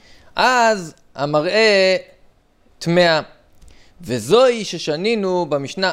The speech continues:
עמוק מכן, הכוונה כהה יותר, מחרת טמאה, כי הצבע, הצבע של אותם דברים שהזכרנו יותר חזק, יותר כהה. אמר רבי אלעזר,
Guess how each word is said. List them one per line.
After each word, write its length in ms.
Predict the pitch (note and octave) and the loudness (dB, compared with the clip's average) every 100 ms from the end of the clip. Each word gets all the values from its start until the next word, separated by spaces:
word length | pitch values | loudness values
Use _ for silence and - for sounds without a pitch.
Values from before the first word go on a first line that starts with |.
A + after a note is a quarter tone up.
| C#3 | -2
עמוק 460 | D#3 F#3+ C4+ C4+ | -4 2 0 2
מכן, 440 | F3+ D#3+ - B2+ G#2 F#2 - | -2 -2 -2 -4 -4 -10 -10
הכוונה 460 | A#2+ C#3+ E3+ G3 | -2 0 2 2
כהה 400 | G3 - D#3+ A#3 | -2 0 4 4
יותר, 480 | C4 F#3+ D3 C3 G#2+ G2 _ _ _ _ | 4 0 -4 -10 -12 -16 _ _ _ _
מחרת 640 | B2 B2+ C#3 D3 A#3 G3 - _ - | -12 -6 -4 -2 -2 -4 -10 _ -16
טמאה, 480 | - A#2+ A2 G#2+ G2+ | -8 -4 -2 -4 -6
כי 140 | A2 | -8
הצבע, 220 | G2+ A2+ - | -6 -4 -2
הצבע 500 | A#2 A#2+ - G#3 E3+ | -2 -4 -2 0 0
של 180 | B2+ B2+ | -2 -2
אותם 400 | B2 - F3 C#3 G#2+ - - | 0 0 0 -2 -10 -20 -14
דברים 340 | A2 B2+ E3+ | -4 -2 -2
שהזכרנו 640 | - D3 F3+ E3 B3+ C4+ A3+ | 0 0 0 0 -2 -2 -2
יותר 360 | G3 A3 A3+ | -2 -2 -2
חזק, 420 | G3+ G#3+ G3+ A3 G#3 | -2 -2 0 -2 -2
יותר 280 | D#3+ F3+ E3 | -6 -8 -6
כהה. 300 | E3 D3+ D#3 - - - _ _ _ _ _ _ _ _ _ _ _ _ _ _ _ _ _ _ _ _ _ - - - _ _ _ - _ _ _ - - _ _ _ _ _ - - | -6 -2 -4 -4 -14 -20 _ _ _ _ _ _ _ _ _ _ _ _ _ _ _ _ _ _ _ _ _ -20 -20 -20 _ _ _ -20 _ _ _ -20 -20 _ _ _ _ _ -8 -4
אמר 320 | B2+ G3 B3 | 0 2 2
רבי 240 | A3+ A3 | 2 2
אלעזר, 460 | A3 G3 C#3+ D3 C3 | 2 2 0 -2 -2